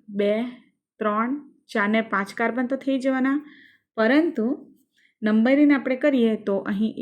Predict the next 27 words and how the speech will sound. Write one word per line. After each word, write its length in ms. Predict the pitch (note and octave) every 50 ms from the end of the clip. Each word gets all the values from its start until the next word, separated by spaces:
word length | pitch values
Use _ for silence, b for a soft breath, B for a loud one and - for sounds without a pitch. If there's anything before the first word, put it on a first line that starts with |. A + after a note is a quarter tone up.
| G3
એક, 220 | A3 B3+ D4 D4+ - - - - _ _ _ _ _ _ _ _ _ _ _ _ _ _ _ _ _ -
એક 140 | A3 A3+ A3+ -
કાર્બન, 420 | B3 B3 B3 B3+ A#3+ C4+ C#4 D4 E4+ - - - _ _ _ - G#3 G3+
બે 100 | G3+ G#3 A3 A#3
કાર્બન 460 | A#3 B3+ B3 B3+ B3+ B3 C4 C#4+ C#4 - -
અને 220 | G#3+ G3+ G3+ A3 A#3+ C#4+ D4 - - -
ત્રણ 260 | B3 A#3+ A3+ G3+ F#3
કાર્બન 340 | - F#3+ F3 F#3 F#3 F#3 F#3
થશે, 300 | - - G3 - - G3+
બરાબર? 400 | F#3+ G3 A3 B3 C4+ C4+ D#4+ F#4+ F#4+ B B B B B B B B B B B _ -
તો 120 | G#3 G3 G3 G3 G#3 A3+ A#3 - - _ _ _ _ _ _ _ _ _ _ _ -
અહીં 360 | A3 A#3+ C4 C4+ C4 A#3+ B3 C#4 D4+ - - - -
પહેલાં 260 | - A3+ A3+ A#3 A#3
તો 80 | A#3+ C4
આપણે 360 | B3+ A#3+ B3 B3+ B3 B3 B3 B3 B3 B3 - - _ _ _ _ _ _ -
જે 160 | A#3 G#3+ A3+ A#3+
નામ 220 | A#3 A#3 A3+ A#3 B3
આપવાનું 380 | B3+ A#3+ A#3+ C#4+ C#4+ C#4 C4 A#3+
છે 120 | A3+ A3+
તે 120 | G3+ A3+ A#3
લખીએ, 340 | B3+ B3+ A#3+ - A3 A3 A3+ A3+ -
તો 100 | A3+ A3+ A3
અહીં 280 | - A3 A3 A#3 A#3 A3
neopentan 640 | A3 A3+ A#3+ C4+ C4+ A#3+ B3+ G#3+ G3+ F#3 G3 F#3+ F#3+
થશે, 280 | F#3 G3 F#3 F#3 - G3+
બરાબર? 340 | F#3 A3 B3+ D4 D4 F#4 G4+ - - _ _ _ _ _ _ _ _ _ _ _ _ _ _ _ _ _ _ _ _ _ _ _ _ _ -
neopentan. 560 | G#3 G#3 G#3 G#3 G#3 G3+ G#3+ A3+ B3+ D4 -